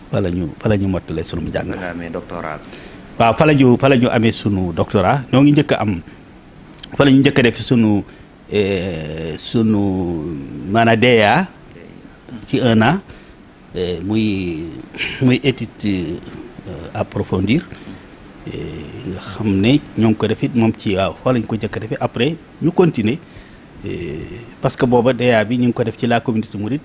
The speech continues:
Speaker 1: euh, en Europe rek
Speaker 2: Hmm.
Speaker 1: lañ ko defan. Léegi nag, euh, gannaaw bi nag lañ ko élargi def la communauté mouride en Occident,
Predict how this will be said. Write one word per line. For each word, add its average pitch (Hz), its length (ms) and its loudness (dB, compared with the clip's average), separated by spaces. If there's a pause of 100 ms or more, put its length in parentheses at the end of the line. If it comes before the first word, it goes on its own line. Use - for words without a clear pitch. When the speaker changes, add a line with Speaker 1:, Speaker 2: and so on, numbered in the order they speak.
(140)
Speaker 1:
euh, 101 240 -2
en 120 120 2
Europe 95 300 0
rek 98 140 -10 (200)
Speaker 2:
Hmm. 82 220 -14
Speaker 1:
lañ 98 100 -4
ko 98 120 -6
defan. - 260 -6 (480)
Léegi 104 220 -2
nag, 269 120 0 (120)
euh, 104 240 -2 (320)
gannaaw 147 360 4
bi 117 100 0
nag 120 220 0
lañ 120 160 -2
ko - 100 -6
élargi 117 380 -2
def 113 200 -8
la 113 180 -2
communauté 117 380 -8
mouride 110 240 -6
en 110 160 -2
Occident, 107 400 -6